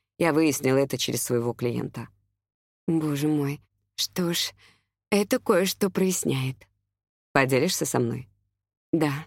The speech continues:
но не по телефону». Она сделала паузу, не желая показаться назойливой. «Приедешь сегодня на ужин?»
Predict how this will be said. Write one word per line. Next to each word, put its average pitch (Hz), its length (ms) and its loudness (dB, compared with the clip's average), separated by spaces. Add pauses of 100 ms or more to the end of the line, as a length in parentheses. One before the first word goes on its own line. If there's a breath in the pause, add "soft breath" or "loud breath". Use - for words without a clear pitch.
(400)
но 196 180 4
не 165 140 2
по 160 120 -2
телефону». 147 600 -2 (460)
Она 180 200 2
сделала 160 360 2
паузу, 185 500 2
не 151 160 4
желая 147 320 2
показаться 143 600 0
назойливой. 131 680 0 (840)
«Приедешь 190 480 2
сегодня 147 480 2
на 143 160 2
ужин?» 139 400 -4